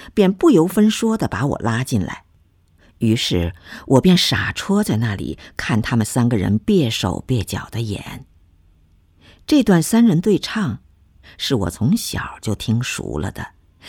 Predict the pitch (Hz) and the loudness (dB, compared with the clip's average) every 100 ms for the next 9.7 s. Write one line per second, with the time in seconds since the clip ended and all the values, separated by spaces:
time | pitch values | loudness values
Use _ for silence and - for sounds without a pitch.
0 | - 170 165 180 - 160 247 - 330 208 | -2 2 4 4 2 2 0 0 0 0
1 | - 131 139 131 90 107 113 - - 117 | 0 2 2 2 0 0 -2 -4 -4 -4
2 | - - 50 71 - - - _ _ _ | -4 -8 -8 -8 -8 -12 -16 _ _ _
3 | - - 104 - 139 - 170 143 - 85 | -10 -4 -4 -2 -6 -6 -8 -8 -8 -8
4 | - 107 - - - _ _ _ _ _ | -6 -8 -8 -14 -18 _ _ _ _ _
5 | _ _ _ _ _ _ _ - - 190 | _ _ _ _ _ _ _ -20 0 4
6 | 254 233 104 - 226 240 110 123 170 - | 6 6 2 0 0 2 4 4 2 -4
7 | _ _ - 269 269 202 208 151 123 196 | _ _ 2 6 6 6 6 6 8 6
8 | 240 - - 269 - 87 104 185 196 220 | 4 2 0 0 2 0 2 0 0 -2
9 | _ _ _ _ - 190 135 | _ _ _ _ -4 0 2